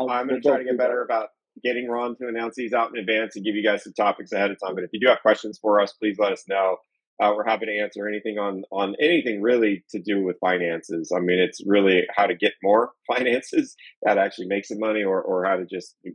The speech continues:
Speaker 2: what to do with it after the fact, after
Speaker 1: Yep.
Speaker 2: you do get it, how to keep from paying taxes. I mean, that's really the focus of the show, um, on there. And so we're doing that. And then also let us know, uh, either here in the chat right now or, um,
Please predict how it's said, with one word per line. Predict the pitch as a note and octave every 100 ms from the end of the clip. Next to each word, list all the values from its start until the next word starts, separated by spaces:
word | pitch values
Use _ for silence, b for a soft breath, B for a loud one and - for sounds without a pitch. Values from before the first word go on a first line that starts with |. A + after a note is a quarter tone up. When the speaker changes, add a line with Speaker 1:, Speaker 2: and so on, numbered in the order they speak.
| _
Speaker 2:
what | G#2 A2
to | E2+
do | F#2+ G2+
with | G2+
it | F2+
after | F2+ - G2+
the | F#2+
fact, | G#2+ G#2 - _ _ _ -
after | -
Speaker 1:
Yep. | C#3+ F#3
Speaker 2:
you | A2 A2 G2+ -
do | G2
get | G#2+
it, | G#2 G2+
how |
to | G2
keep | - A2
from | - F#2
paying | G#2 G2
taxes. | G2 G2 - F#2+ F#2+
I |
mean, | F#2+
that's | G2 G#2
really | G2+ G2
the | F2+
focus | - F#2+ - -
of | F2
the | F2
show, | - G2 F#2 F2 _ _ _ -
um, | F#2+ F#2 F2+ F2 G#2
on | G2+ G2
there. | F#2 F2+ F2 -
And | F2+ E2+
so | G2 F#2
we're | F2 G2
doing | G2+ G#2
that. | G2+ G2 -
And | A2+ B2
then | A#2+
also | C3+ F#3 - F3 B2+
let | E3
us | G#3 -
know, | D3 D3 A#2+ G#2+ _ _ _
uh, | A2+ A2+ C3
either | C3 B2
here | B2+ C3 B2+ B2 B2
in | - A2+ G#2+ G2 -
the | G2+
chat | - A2 G#2
right | G2+
now | A#2+ D#3 D3 C3+
or, | B2+ A#2 G#2+ G#2 G2+ -
um, | G2+ F#2+ F#2 F#2